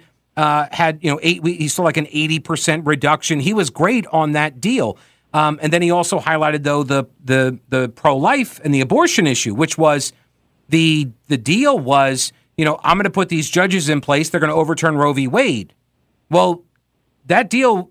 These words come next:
that deal got consummated. It's done. And so when people were confused,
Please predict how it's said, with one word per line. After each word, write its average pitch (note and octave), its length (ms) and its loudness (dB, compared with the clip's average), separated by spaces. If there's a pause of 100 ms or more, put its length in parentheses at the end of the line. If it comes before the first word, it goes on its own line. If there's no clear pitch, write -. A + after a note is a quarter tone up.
(120)
that A3 160 0
deal C4+ 160 0
got F#3 160 0
consummated. D#3+ 600 0
It's - 200 -4
done. B2+ 640 -2
And D#3 120 0
so E3+ 200 2
when D#3+ 160 0
people A3+ 300 -2
were F#3 140 2
confused, G#3 640 0